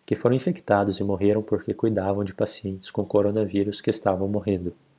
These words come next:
O sacerdote de setenta e dois anos com coronavírus morreu há alguns dias na Itália, depois de abrir mão do respirador, do qual precisava para sobreviver,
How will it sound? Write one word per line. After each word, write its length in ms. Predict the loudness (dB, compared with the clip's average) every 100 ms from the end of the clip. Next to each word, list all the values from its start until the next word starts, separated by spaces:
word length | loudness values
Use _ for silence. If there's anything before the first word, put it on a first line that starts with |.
| _ _ _ _ -6
O 80 | -2
sacerdote 640 | 0 4 4 4 2 2
de 60 | 2
setenta 340 | 4 4 4
e 60 | 4
dois 260 | 4 4
anos 320 | 2 0 -6 -12
com 160 | -6
coronavírus 800 | 0 2 2 0 0 0 -2 -10 _ _ -2
morreu 320 | 2 4 6
há 40 |
alguns 340 | 6 6 4 4
dias 240 | 4 4
na 80 | 0
Itália, 460 | 0 2 2 -2 -8 _ _
depois 300 | 0 4 4
de 80 | 4
abrir 260 | 4 4 4
mão 220 | 0 0
do 80 | 2
respirador, 680 | 0 2 2 2 2 0 -2 _ _ -4
do 100 | -2
qual 220 | 2 2
precisava 720 | 2 0 0 2 4 4 4 4
para 240 | 4 2
sobreviver, 640 | 2 2 4 4 2 0